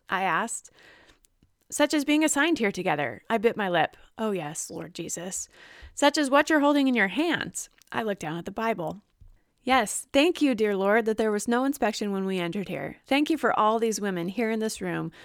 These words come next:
who will meet you in these pages." "Yes," said Betsy, "thank you for the crowding here, since we're packed so close that many more will hear."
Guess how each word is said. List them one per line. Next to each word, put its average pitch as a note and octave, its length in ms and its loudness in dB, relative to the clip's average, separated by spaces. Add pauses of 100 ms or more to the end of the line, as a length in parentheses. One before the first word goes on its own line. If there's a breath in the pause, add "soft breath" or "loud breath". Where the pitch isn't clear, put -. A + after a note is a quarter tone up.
(100)
who B3+ 100 2
will B3 140 4
meet A#3 340 -2
you G3 100 -2
in F3+ 120 -2
these F3+ 180 -2
pages." - 580 -10 (340 loud breath)
"Yes," B3+ 320 2
said F3+ 220 0
Betsy, G#3 420 -2
"thank C#4 260 0
you D4 80 -2
for C#4+ 120 -2
the C4 100 0
crowding A3 400 0
here, E3+ 240 -6
since A#3 280 -4
we're B3 100 0
packed C4+ 340 2
so A3+ 240 2
close A3+ 400 -2
that - 200 -2
many A3+ 240 0
more G#3+ 200 0
will F#3+ 140 0
hear." F3+ 440 -6